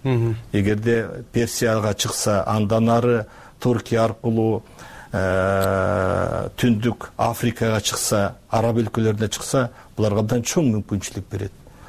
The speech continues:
Speaker 1: Мгм.
Speaker 2: А, Европанын саясатын, э, көрүп турабыз. Алар көп учурларда ушул, э, бир жактуу болуп, э, кетип атат да. Бул албетте, э, Кытайга көп жага бербейт.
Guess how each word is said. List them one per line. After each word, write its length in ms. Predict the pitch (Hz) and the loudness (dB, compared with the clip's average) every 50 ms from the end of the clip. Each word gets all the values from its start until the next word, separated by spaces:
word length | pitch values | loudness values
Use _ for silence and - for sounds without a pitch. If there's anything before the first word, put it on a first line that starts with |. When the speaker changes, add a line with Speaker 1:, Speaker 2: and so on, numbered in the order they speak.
| - 135 | -12 -12
Speaker 1:
Мгм. 120 | 123 113 107 | -10 -6 -2
Speaker 2:
А, 460 | 113 107 104 98 101 85 92 101 107 113 - - - | 0 2 2 2 2 2 0 0 -2 -2 -4 -2 0
Европанын 640 | 123 123 117 135 151 143 - 147 139 143 143 143 | 0 2 2 2 0 0 2 0 2 2 0 0
саясатын, 720 | 135 - 147 143 135 120 - 143 135 - - 143 135 135 - | 0 0 0 0 0 0 0 -2 -2 0 0 0 0 0 0
э, 300 | 139 123 117 110 110 113 | 0 0 2 2 2 2
көрүп 320 | 107 110 131 127 120 - - | 2 2 2 0 0 -2 -2
турабыз. 340 | 127 131 147 165 160 - | 0 2 2 2 2 2
Алар 240 | 117 110 117 120 117 - - - - - - - - | 0 2 2 2 0 -2 -6 -18 -20 -20 -12 -4 0
көп 180 | 127 131 127 | 0 0 0
учурларда 800 | 123 - - 123 113 110 113 110 104 117 139 156 165 170 170 160 - - - - - - - | -2 -2 -2 0 2 2 2 0 0 0 2 2 2 0 0 -4 -8 -16 -20 -20 -20 -20 -10
ушул, 260 | - - 110 104 95 101 - - - - - | -4 -2 -2 -2 -2 -4 -8 -12 -10 -4 0
э, 640 | 104 98 101 101 98 92 98 98 95 95 95 95 87 | 2 2 4 4 2 2 2 2 2 2 2 2 0
бир 160 | 92 120 131 | 0 0 0
жактуу 460 | 127 110 113 120 113 - - 135 123 | 0 0 -2 -2 -4 -2 0 2 2
болуп, 220 | 117 117 107 104 - - - - - - | 2 2 0 -2 -8 -14 -20 -20 -14 -6
э, 140 | - 110 101 | -4 -4 -2
кетип 280 | 95 117 110 107 - 107 | 0 0 0 0 0 -2
атат 260 | 104 - 107 101 - - | -2 0 -2 -4 -4 -4
да. 420 | - 156 175 180 175 160 139 127 107 | -4 -2 -2 -2 -4 -4 -2 -2 -2
Бул 280 | 98 110 127 143 - | 0 0 0 0 0
албетте, 640 | 135 123 110 101 110 107 - - 170 170 160 120 113 - - - - - - - - | 0 0 2 0 0 -2 0 0 2 2 2 2 0 -4 -12 -20 -20 -20 -14 -6 -2
э, 260 | 107 95 87 87 98 - | 0 2 2 0 0 -2
Кытайга 400 | - - - 104 104 101 120 123 | -4 -2 0 0 2 2 0 0
көп 220 | 110 107 104 - - | 0 -2 -4 -2 -4
жага 240 | 113 98 95 104 | -2 -2 0 0
бербейт. 480 | 92 98 98 82 82 85 - - - | 0 0 0 -2 -4 -8 -8 -10 -16